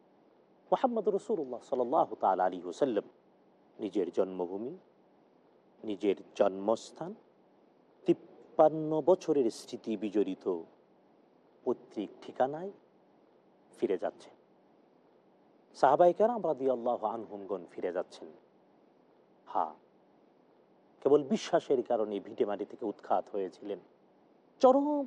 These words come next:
শত্রুতা, নির্যাতন, নিপীড়নের মুখে অস্তিত্ব টিকিয়ে রাখার জন্যে, জীবন রক্ষার জন্যে আল্লাহর নির্দেশে হিজরত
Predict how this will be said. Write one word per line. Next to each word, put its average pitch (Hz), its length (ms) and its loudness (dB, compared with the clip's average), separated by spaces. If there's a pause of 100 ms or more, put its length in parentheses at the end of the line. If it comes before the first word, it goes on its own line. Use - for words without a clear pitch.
শত্রুতা, 170 840 -2
নির্যাতন, 123 760 0 (680)
নিপীড়নের 160 640 4
মুখে 123 320 -4 (880)
অস্তিত্ব - 840 -2
টিকিয়ে 147 320 2
রাখার 95 400 2
জন্যে, 101 340 -6 (220)
জীবন 151 300 2
রক্ষার 143 440 2
জন্যে 95 340 -2 (100)
আল্লাহর 98 300 0
নির্দেশে 90 560 -10
হিজরত 98 280 -6